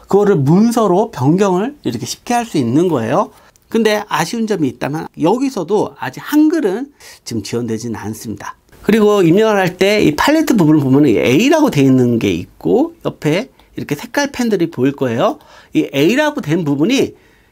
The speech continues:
글자를 바로 변환시켜 주는 거예요. 이렇게 하면은 바로 글자로 여기 들어오는 걸 확인해 볼 수 있죠. 근데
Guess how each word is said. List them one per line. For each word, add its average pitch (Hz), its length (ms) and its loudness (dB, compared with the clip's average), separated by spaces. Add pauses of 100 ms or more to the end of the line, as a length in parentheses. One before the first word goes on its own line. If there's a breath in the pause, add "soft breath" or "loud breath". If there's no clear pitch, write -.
글자를 233 460 -4
바로 151 260 -8
변환시켜 147 500 -6
주는 107 240 -10
거예요. - 220 -16 (1040)
이렇게 175 600 -4 (2000)
하면은 202 400 0
바로 180 540 -2 (100)
글자로 143 400 -2
여기 131 440 -4 (240)
들어오는 131 260 0
걸 131 80 -6
확인해 196 280 -4
볼 131 160 -6
수 131 160 -6
있죠. 185 440 -2 (920)
근데 285 300 -2